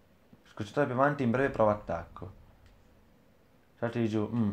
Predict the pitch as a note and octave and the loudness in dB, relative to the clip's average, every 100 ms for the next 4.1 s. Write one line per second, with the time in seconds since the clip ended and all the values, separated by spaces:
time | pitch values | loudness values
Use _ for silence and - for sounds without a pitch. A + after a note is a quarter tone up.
0 | - G#2 - E2+ - - - - - - | -2 -6 -6 -10 -12 -20 -20 -20 -20 -20
1 | _ _ _ _ _ _ _ _ _ _ | _ _ _ _ _ _ _ _ _ _
2 | _ _ _ _ _ _ _ _ _ _ | _ _ _ _ _ _ _ _ _ _
3 | _ A2 G#2+ - D3+ C#3 A2+ G2+ E2+ D#2 | _ 0 0 0 2 2 2 0 -4 -6